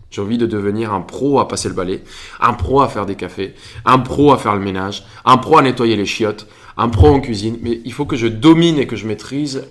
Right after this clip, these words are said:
l'entière, euh, la totalité de tous les métiers qu'il y a dans,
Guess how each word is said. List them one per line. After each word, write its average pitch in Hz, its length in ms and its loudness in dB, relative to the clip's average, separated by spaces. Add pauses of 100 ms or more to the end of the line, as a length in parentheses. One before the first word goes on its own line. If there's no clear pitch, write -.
(120)
l'entière, 160 1120 2 (460)
euh, 92 340 -6
la 104 100 -6
totalité 143 640 2
de 127 100 -4
tous - 160 -6
les 123 140 -4
métiers 113 300 -6
qu'il - 80 -8
y - 40 -4
a 101 60 -6
dans, 98 260 -8